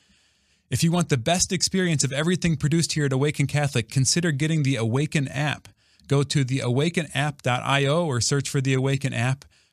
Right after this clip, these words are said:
on the Google Play Store or the Apple App Store, and you can find the Awaken app.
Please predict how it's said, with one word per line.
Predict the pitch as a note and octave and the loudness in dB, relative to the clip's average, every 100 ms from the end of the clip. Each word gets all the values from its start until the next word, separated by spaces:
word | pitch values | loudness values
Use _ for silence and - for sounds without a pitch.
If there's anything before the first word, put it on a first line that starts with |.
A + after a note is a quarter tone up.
| - | -2
on | B2+ B2+ | 2 2
the | |
Google | A2+ C#3 C3 | 2 2 0
Play | - C#3 C3 | 0 0 0
Store | - D3 D3+ E3+ - | 0 0 0 -2 -2
or | A#2 A2+ | 0 0
the | A2+ - - | -2 -8 -6
Apple | B2 B2 B2+ A#2 A2 - _ _ _ _ _ _ _ _ _ _ _ _ | -4 -2 -2 -2 -2 -10 _ _ _ _ _ _ _ _ _ _ _ _
App | B2+ C#3 | -2 -2
Store, | - D3+ D3 E3 E3+ - _ _ _ - | -2 0 0 0 -4 -12 _ _ _ -2
and | C#3 D3 C3 | 2 4 4
you | C#3+ E3+ | 2 2
can | - C#3+ | 0 0
find | - B2 A#2+ C3 C#3+ - _ _ _ _ | 0 0 2 2 -2 -6 _ _ _ _
the | G#2+ B2 | -2 -2
Awaken | A#2 A2 A#2 B2+ A#2+ | 0 0 0 0 -2
app. | C3 A#2 - | -2 -4 -8